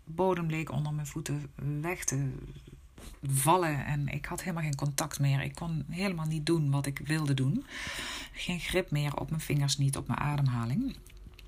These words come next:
Volledig de controle kwijt over, eh, mijn spel en mijn performance. En het lukte me heel vaak niet om dan terug te komen. Kijk, dat je zenuwachtig bent,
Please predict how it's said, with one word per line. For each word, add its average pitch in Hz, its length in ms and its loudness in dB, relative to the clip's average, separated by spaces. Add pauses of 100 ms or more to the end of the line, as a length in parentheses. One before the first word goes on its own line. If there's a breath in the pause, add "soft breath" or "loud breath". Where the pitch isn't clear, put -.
(440)
Volledig 220 380 4
de - 100 0
controle 156 440 4
kwijt 143 300 4
over, 135 300 4
eh, 131 260 2
mijn 131 420 2
spel 151 460 4
en 135 120 4
mijn 135 120 4
performance. 147 680 2 (840 loud breath)
En 190 400 2
het - 140 -6
lukte 254 220 0
me 196 60 2
heel 233 180 0
vaak 180 220 -2
niet 185 240 -4
om 180 220 -4
dan 165 200 -2 (100)
terug - 240 -2
te - 100 -4
komen. 120 420 -4
Kijk, 180 220 -2
dat 185 140 -2
je 190 80 -2
zenuwachtig 185 520 0
bent, 151 320 -2